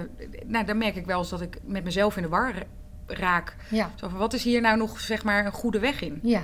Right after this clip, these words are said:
Speaker 2: ja, ja. Ja, ik zit te denken, als jij dat zo zegt van, ehm, nou, ik hoor het ouders ook vaak zeggen van, eh, "Goh, op deze leeftijd zou hij of zij dat nou onderhand wel moeten kunnen." Oh, hè, dat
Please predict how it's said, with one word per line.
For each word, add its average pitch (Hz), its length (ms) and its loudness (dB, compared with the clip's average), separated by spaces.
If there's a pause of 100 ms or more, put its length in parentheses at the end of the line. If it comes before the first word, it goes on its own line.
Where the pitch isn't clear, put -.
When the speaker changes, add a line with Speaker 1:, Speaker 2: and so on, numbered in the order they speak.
(340)
Speaker 2:
ja, 220 220 -2 (340)
ja. 233 200 -2 (1400)
Ja, 226 300 0 (440)
ik - 140 -12
zit 302 140 -4
te 247 80 -4
denken, 254 300 4
als 233 120 2
jij 240 160 6
dat 220 160 2
zo 226 120 2
zegt 240 300 2
van, 208 340 0
ehm, 190 580 0 (320)
nou, 262 140 -4
ik 233 60 -6
hoor 208 100 2
het 190 120 0
ouders 190 280 -2
ook 175 100 -6
vaak 170 240 -8
zeggen 240 340 -2
van, 170 320 -4
eh, 170 200 -4 (440)
"Goh, 185 240 -8
op 151 120 -8
deze 180 240 0
leeftijd 196 400 4
zou 190 380 -2
hij 202 220 2
of 180 60 -6
zij 196 200 -2
dat 180 140 -2
nou 175 160 0
onderhand 180 300 0
wel 170 120 -2
moeten 170 260 -4
kunnen." 214 440 2
Oh, 190 140 -8
hè, 214 200 -2
dat 202 140 -10